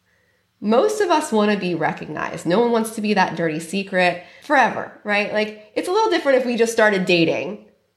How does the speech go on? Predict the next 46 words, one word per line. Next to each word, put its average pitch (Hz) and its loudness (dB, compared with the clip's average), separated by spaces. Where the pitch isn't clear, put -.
but 220 0
over 320 0
time, 190 0
we, 240 -2
we 240 -8
want 269 0
our 202 -2
relationships 190 0
acknowledged. 175 0
And 185 2
there's, 220 2
there's 220 0
a 233 0
couple 349 0
of 262 0
reasons, 202 0
right? 202 0
Like, 254 0
we 294 2
wanna 320 2
be 269 0
able 240 0
to 214 2
do 202 -2
things. 160 -6
Like, 165 -4
we 214 -2
wanna 254 2
be 254 0
able 233 2
to 226 4
be 202 -2
seen 180 0
in 180 2
public. 180 -2
We 208 0
wanna 254 4
be 269 2
able 262 0
to 247 4
spend 214 0
holidays. - -2
We 185 -2
wanna 226 2
be 240 0
able, 220 0